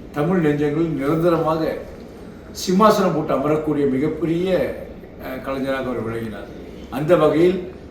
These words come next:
அவர் ஒரு இனத்தை சார்ந்தவர், அதாவது ம-, இசைக்கு மொழிக இனம் கிடையாது, இசைக்கு இடம் கிடையாது.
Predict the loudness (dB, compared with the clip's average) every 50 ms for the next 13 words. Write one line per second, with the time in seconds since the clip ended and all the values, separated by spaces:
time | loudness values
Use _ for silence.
0 | -6 2 6 6 8 8 8 6 4 4 2 4 2 2 2 0 0 0 0 0
1 | 2 0 0 0 2 2 2 4 4 2 2 2 2 2 2 4 4 2 0 0
2 | 0 0 2 2 0 0 0 2 4 4 4 2 0 0 2 2 2 2 2 0
3 | 0 2 0 0 0 -2 -4 -4 -4 -6 -6 -10 -12 -14 -14 -14 -14 -16 -16 -16
4 | -16 -16 -16 -10 -4 -4 -2 0 2 2 2 2 2 0 -2 -2 0 0 0 0
5 | 2 2 2 2 4 4 4 4 4 2 2 0 0